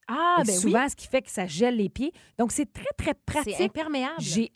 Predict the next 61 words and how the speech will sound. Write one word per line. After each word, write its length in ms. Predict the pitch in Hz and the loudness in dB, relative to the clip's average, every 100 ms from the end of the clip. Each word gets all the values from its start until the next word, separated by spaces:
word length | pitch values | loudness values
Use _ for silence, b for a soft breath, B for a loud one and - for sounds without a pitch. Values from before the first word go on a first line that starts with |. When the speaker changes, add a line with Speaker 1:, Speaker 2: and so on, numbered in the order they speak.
| - | 2
Speaker 2:
adoré 600 | 285 311 302 311 277 330 | 4 6 6 6 2 -2
vraiment 340 | 220 269 262 | 0 0 0
ça. 120 | - 330 | 0 -2
Nous, 140 | 320 | -2
ça 140 | 277 | -2
fait 100 | 214 | -2
partie 300 | 202 233 - | -2 -6 -8
maintenant. 300 | 285 220 233 | -8 -4 -2
On 20 | 269 | 0
met 100 | 214 | -2
ça 120 | 285 | -4
sur 140 | 285 | -2
nos 140 | 233 208 | 0 2
bottes. 220 | 226 - b - | 2 0 b -4
Ils 40 | |
sont 100 | 196 | -2
réversibles 640 | 156 302 302 285 311 254 | 0 0 0 -2 -2 -2
aussi. 360 | 226 - 254 285 B B - | -4 -2 0 0 B B 0
Euh, 240 | 196 - | 0 0
ça 160 | 175 185 | -2 -2
s'entretient 600 | 190 196 247 247 294 277 | -2 -2 -2 -2 -2 -2
bien. 320 | 220 262 269 b - | 0 -2 -2 b -10
C'est 200 | 208 202 - | -10 0 4
pas 120 | 339 | 4
compliqué 420 | 311 226 - 294 | 4 -2 -2 0
à 100 | 220 | 0
mettre. 240 | 214 247 | 0 -2
C'est 60 | 196 | -4
une 100 | 185 | -4
entreprise 480 | 277 285 277 302 285 | -4 -4 -6 -6 -4
québécoise. 480 | 254 185 - 226 269 B - | -2 -2 2 2 2 B -4
À 60 | 185 | -2
la 80 | 202 | 0
question 300 | 190 262 269 - | -4 -6 -8 -4
où 200 | 262 269 | -4 0
ça 180 | 226 | 0
se 100 | 170 | 0
vend, 140 | 208 254 b b | -2 -4 b b
ça 220 | - 196 170 | -6 -4 -2
se 100 | 175 | -2
vend 180 | 214 214 _ _ _ _ | -2 -4 _ _ _ _
partout. 440 | 262 - - 220 202 - | 0 0 -2 -6 -6 -6
Pour 120 | 180 | -4
vrai, 180 | 170 208 | -2 -4
c'est 120 | - | -2
Speaker 1:
Ah, 100 | 226 | 2
Speaker 2:
pas 100 | 247 247 | 4 4
difficile, 320 | - - 254 | 2 0 0
Speaker 1:
ouais. 60 | |
Speaker 2:
mais 80 | 220 | 2
j'en 140 | 196 202 | 2 2
viens 140 | 226 | 2
pas 100 | 208 | 0
que 60 | 381 | 2
je, 140 | 214 | 0
je 180 | 170 151 | 0 -2
connaissais 320 | - 190 185 - | -2 -2 -2 -2
pas 120 | 185 | -4
ça 120 | 240 | -4
du 140 | 190 | -6
tout. 140 | - | -4